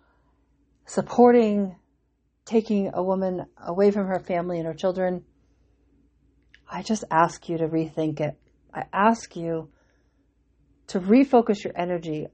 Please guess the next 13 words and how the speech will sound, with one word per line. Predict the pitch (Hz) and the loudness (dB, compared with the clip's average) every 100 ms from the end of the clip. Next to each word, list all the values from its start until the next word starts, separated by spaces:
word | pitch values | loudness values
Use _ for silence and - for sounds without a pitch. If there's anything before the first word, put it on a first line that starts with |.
| _ _ _ - | _ _ _ -8
on | 175 | -8
being | 147 233 302 254 | 2 4 6 4
able | 190 185 175 | 0 -2 -4
to | 165 | -6
support | 156 147 - - 214 | -6 -10 -6 0 0
her | 214 - 156 143 | 0 -8 -8 -6
and | 165 170 | -8 -8
ask | 175 294 381 - - _ _ _ - | -4 -2 -4 -12 -20 _ _ _ -2
what | 220 | 0
she | - 208 | 0 0
needs. | 190 190 185 - - - _ _ _ _ _ _ _ _ _ _ _ _ _ _ _ _ _ _ _ _ _ _ _ _ - _ _ _ _ _ _ _ _ _ _ _ _ _ - | 2 2 0 -2 -10 -20 _ _ _ _ _ _ _ _ _ _ _ _ _ _ _ _ _ _ _ _ _ _ _ _ -20 _ _ _ _ _ _ _ _ _ _ _ _ _ 2
Find | 240 311 330 214 | 4 6 2 2
ways | 202 196 180 170 | 2 4 2 -2